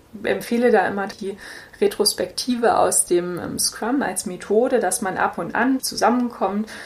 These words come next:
und auf Metaebene darüber spricht, um zu schauen, wo stehen wir gerade?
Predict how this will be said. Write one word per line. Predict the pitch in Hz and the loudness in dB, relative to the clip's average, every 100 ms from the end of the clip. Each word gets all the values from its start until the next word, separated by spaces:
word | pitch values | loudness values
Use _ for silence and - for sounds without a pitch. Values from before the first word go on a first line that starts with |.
| - - | -12 -8
und | 196 | -2
auf | - - | -2 0
Metaebene | 190 262 269 226 190 196 202 | 0 0 2 0 2 0 0
darüber | 190 170 185 185 165 | -2 -2 -4 -6 -4
spricht, | - - 262 - - - | -6 -2 -2 -2 -6 -10
um | 196 | -10
zu | 202 - | -8 -8
schauen, | - 185 196 208 220 - - - | 0 4 4 4 0 -6 -12 -6
wo | 302 | -4
stehen | - 202 180 | -4 -4 -2
wir | 160 | -4
gerade? | - - - - | -6 -8 -6 -8